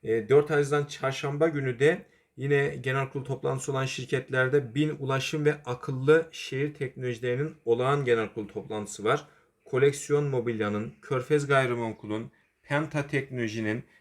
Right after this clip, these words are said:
R T A Laboratuvarlarının ve bin Yatırımlar Holding'in, e, çarşamba günü olağan genel kurul toplantısı var arkadaşlar.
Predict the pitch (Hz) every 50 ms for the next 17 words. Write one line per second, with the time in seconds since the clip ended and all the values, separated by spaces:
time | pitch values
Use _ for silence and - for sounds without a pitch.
0 | _ _ - - 110 123 131 135 135 - 151 143 143 147 143 139 127 127 123 117
1 | - - 127 113 110 113 110 113 135 156 156 - _ _ _ _ _ - 117 110
2 | 104 113 143 160 160 147 135 123 - - - 117 113 110 107 104 110 135 143 143
3 | 123 120 120 113 110 117 113 156 165 - _ _ _ _ _ - 107 107 110 110
4 | - - 139 127 127 - 143 135 135 139 135 117 113 120 139 135 - - 120 117
5 | 113 117 120 131 143 147 135 117 110 113 113 110 - - 120 135 147 - - 123
6 | - - 113 110 110 107 - - 143 135 123 110 107 104 101 - 107 107 107 104
7 | - 151 156